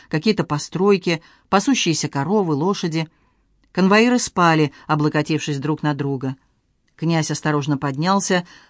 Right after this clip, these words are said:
также осторожно открыл дверь и вышел из купе, сильно прихрамывая, направился в сторону тамбура. Он потрогал ручку входной двери, с усилием опустил вниз, она поддалась.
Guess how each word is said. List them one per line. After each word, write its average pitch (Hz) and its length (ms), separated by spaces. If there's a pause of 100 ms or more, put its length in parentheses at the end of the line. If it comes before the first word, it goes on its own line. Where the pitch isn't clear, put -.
(120)
также 214 300
осторожно 165 560
открыл 147 320
дверь 185 280
и 170 40
вышел 160 320
из 143 120
купе, 240 400 (220)
сильно 254 340
прихрамывая, 165 760 (160)
направился 180 540
в - 40
сторону 180 380
тамбура. 131 540 (580)
Он 170 140
потрогал 185 500
ручку 185 320
входной 170 400
двери, 165 480 (220)
с - 120
усилием 180 520
опустил 151 420
вниз, 220 320
она 220 200
поддалась. 196 720